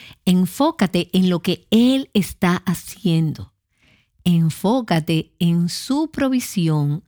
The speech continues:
ante tus enemigos. Fui al funeral de una hermosa mujer, una mujer piadosa de noventa y dos años de edad,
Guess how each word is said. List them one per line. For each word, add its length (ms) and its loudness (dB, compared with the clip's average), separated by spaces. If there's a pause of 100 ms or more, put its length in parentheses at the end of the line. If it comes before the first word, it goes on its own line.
(120)
ante 500 0
tus 600 -4
enemigos. 880 0 (1120)
Fui 260 0
al 140 2
funeral 500 2
de 80 0
una 160 2
hermosa 540 2
mujer, 360 0
una 160 2
mujer 320 2
piadosa 680 -2
de 100 -2
noventa 380 -2
y 40 0
dos 280 -4
años 280 2
de 120 -2
edad, 240 -4